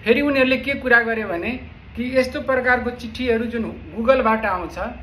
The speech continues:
यो रजिस्ट्री गरेर पठाएको हुँदैन, त्यस कारणले गर्दाखेरि हुल्ला कार्यालयमा पनि कुनै पनि प्रकारको रेकर्ड चाहिँ हुँदैन।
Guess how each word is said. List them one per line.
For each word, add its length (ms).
यो 160
रजिस्ट्री 400
गरेर 320
पठाएको 460
हुँदैन, 320
त्यस 180
कारणले 380
गर्दाखेरि 640
हुल्ला 260
कार्यालयमा 720
पनि 200
कुनै 180
पनि 220
प्रकारको 560
रेकर्ड 460
चाहिँ 200
हुँदैन। 360